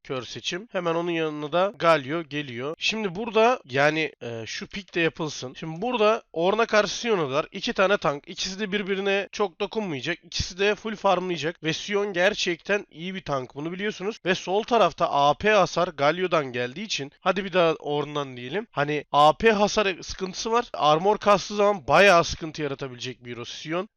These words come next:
Ve Jayce Galio'yu çok büyük sıkıntıya sokuyor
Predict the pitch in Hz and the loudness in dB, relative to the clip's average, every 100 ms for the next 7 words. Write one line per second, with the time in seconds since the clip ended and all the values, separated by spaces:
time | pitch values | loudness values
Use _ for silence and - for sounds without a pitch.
0 | 170 175 127 170 196 - - _ - 151 | -4 -4 0 0 0 -4 -6 _ 2 4
1 | 160 143 139 147 - - 151 151 _ 139 | 4 -2 -6 -10 -14 -10 -8 -8 _ -18
2 | 131 - - 131 117 120 120 - 117 131 | -16 -16 -16 -16 -14 -14 -14 -16 -12 -12